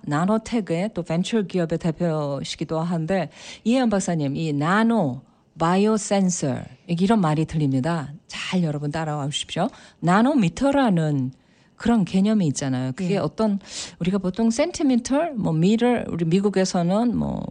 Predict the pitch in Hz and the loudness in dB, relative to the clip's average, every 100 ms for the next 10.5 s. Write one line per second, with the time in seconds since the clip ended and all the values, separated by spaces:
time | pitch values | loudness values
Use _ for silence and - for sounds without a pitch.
0 | - - 180 185 - 247 247 269 254 - | -8 -2 0 0 -2 -4 -2 -6 -4 -4
1 | 277 - 180 180 170 147 156 214 160 147 | -4 -2 -4 -2 0 2 2 2 2 0
2 | 202 165 147 156 143 _ _ _ _ 156 | 0 0 0 -2 -6 _ _ _ _ 0
3 | 165 214 233 208 160 143 143 156 131 131 | 4 4 4 4 2 0 -2 -2 0 0
4 | 131 123 143 240 - - - _ - 143 | -2 -2 -2 -4 -6 -14 -20 _ -10 -2
5 | 202 262 262 240 - 220 202 190 190 180 | 2 2 2 0 0 -2 0 0 -2 -2
6 | 180 185 185 180 - - 311 349 349 - | -2 0 -2 -2 -2 -2 0 0 -2 -2
7 | 262 247 233 - 202 220 254 240 175 180 | 2 4 2 0 0 2 4 2 2 -2
8 | - 202 196 - 170 175 180 190 147 - | -2 -2 -2 -2 0 2 0 -2 -4 -8
9 | - _ - - 220 190 165 143 226 202 | -20 _ -6 2 6 6 6 4 2 2
10 | 175 - 160 151 139 | 0 -2 -2 -2 -4